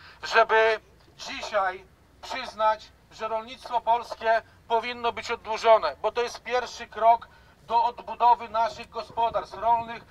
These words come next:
gospodarstw rodzinnych. A co zrobiono? Już dzisiaj szacuje się, że ponad trzy tysiące gospodarstw rodzinnych zostało zlik-, zlikwidowanych. I dzisiaj pięknie to się nazywa, że to nie jest likwidacja gospodarstwa, tylko to jest wygaszenie produkcji.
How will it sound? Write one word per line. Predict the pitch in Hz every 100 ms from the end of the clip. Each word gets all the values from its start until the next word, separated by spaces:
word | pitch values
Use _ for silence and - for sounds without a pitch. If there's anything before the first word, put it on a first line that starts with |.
| - -
gospodarstw | - - - 226 233 208 -
rodzinnych. | 226 220 240 220 165 - - -
A | 208
co | 208 226
zrobiono? | 226 220 220 220 220 208 - - -
Już | 208 196
dzisiaj | 214 220 214
szacuje | 214 202 226 220
się, | 214 202
że | 208
ponad | 214 208
trzy | - - 247
tysiące | 220 226 214 214
gospodarstw | 208 - 214 208 -
rodzinnych | 190 202 208 202 202 _ _ _
zostało | 170 208 - 208 196
zlik-, | 180 185 - _ _ - 160 165
zlikwidowanych. | - 170 175 180 151 120 - - - - -
I | -
dzisiaj | 233 214
pięknie | 226 220 208 196
to | 196
się | 196
nazywa, | 180 233 247 240 233 - _ -
że | -
to | 240
nie | 240 254
jest | 233 208
likwidacja | 208 - 208 233 226 226
gospodarstwa, | 196 - 180 226 220 - 233 240 - - - -
tylko | 226 -
to | -
jest | 480 440
wygaszenie | - 233 226 247 233 233
produkcji. | 233 240 247 240 - 170 131